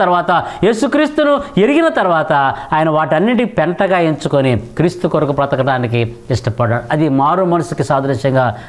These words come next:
కనపడుతుంది. మారు మనసు అని అంటే నేత్రాశను చంపుకోవాలి,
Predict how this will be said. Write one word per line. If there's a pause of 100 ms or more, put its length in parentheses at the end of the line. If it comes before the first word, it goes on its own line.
(140)
కనపడుతుంది.
మారు
మనసు
అని
అంటే (200)
నేత్రాశను
చంపుకోవాలి,